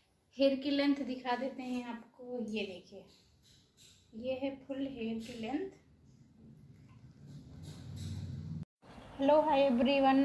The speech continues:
Speaker 2: welcome back to my YouTube channel। तो दोस्तों, आज हम एक requested video लेकर के आए हैं, बालों को लंबा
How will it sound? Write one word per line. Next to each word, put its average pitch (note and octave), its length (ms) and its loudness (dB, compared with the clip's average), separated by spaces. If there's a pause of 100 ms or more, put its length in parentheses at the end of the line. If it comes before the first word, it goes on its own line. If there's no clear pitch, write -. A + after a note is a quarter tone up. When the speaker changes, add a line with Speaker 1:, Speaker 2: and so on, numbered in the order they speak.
(140)
Speaker 2:
welcome A#3+ 420 4
back A#3 260 4
to B3+ 80 -2
my A#3 120 4
YouTube A3+ 420 -2
channel। A#3+ 440 0
तो D4+ 120 -4
दोस्तों, C#4+ 500 2
आज C4 200 8
हम C#4 280 4
एक B3+ 340 2
requested C4+ 560 -2
video C4+ 300 4
लेकर C4 380 2
के C4 160 -2
आए C4 200 4
हैं, C4+ 420 4 (280)
बालों A3+ 380 4
को B3+ 160 2
लंबा A#3 420 4